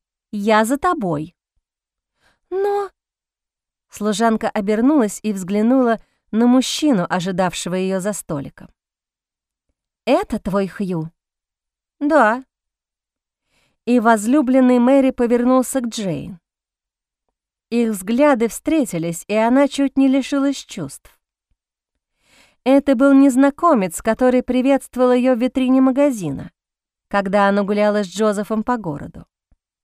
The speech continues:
«Чёрт возьми, это точно он!» Он не выглядел как мужчина из рабочего класса.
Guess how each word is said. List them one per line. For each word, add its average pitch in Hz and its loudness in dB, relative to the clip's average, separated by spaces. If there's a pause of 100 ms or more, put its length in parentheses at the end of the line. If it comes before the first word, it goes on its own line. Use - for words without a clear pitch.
(480)
«Чёрт 349 -2
возьми, 285 -2
это 214 -2
точно 311 -4 (120)
он!» 156 -8 (1500)
Он 294 6
не 320 4
выглядел 196 -2
как 220 -4
мужчина 254 2
из 233 0
рабочего 247 0
класса. 196 -10